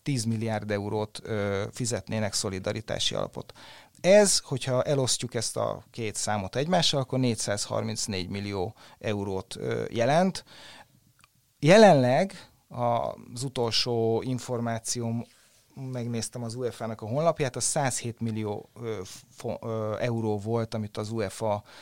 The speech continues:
ö, fizetett szolidaritási pénzt a,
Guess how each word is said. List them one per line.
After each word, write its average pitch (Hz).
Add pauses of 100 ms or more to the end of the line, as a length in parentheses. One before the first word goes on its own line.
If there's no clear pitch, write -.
(240)
ö, 107
fizetett 107
szolidaritási 101
pénzt 101
a, 98